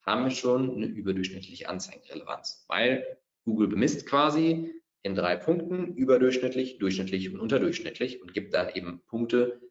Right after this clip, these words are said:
eins bis drei ungefähr, so, ne, grob zur, zur Erklärung. Das ist ein sehr, sehr einfacher Faktor, deshalb ist es eben auch so wichtig, dass wir das Keyword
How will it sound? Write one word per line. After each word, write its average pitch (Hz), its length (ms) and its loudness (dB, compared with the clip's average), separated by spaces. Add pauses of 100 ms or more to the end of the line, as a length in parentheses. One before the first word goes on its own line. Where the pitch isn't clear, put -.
(120)
eins 87 260 -2
bis - 120 -14
drei 82 360 -2
ungefähr, 107 500 0
so, - 160 -14
ne, 135 140 -4
grob - 340 -12
zur, - 200 -10
zur - 160 -16
Erklärung. - 340 -6 (280)
Das 98 220 0
ist 104 80 0
ein 101 60 0
sehr, 101 120 6
sehr 90 120 0
einfacher - 300 -4
Faktor, 95 360 -2
deshalb 104 240 0
ist - 100 -10
es - 60 -12
eben 87 180 -4
auch - 80 -6
so - 160 -14
wichtig, 110 400 0
dass - 80 -12
wir 78 80 -6
das 78 140 -10
Keyword 107 360 4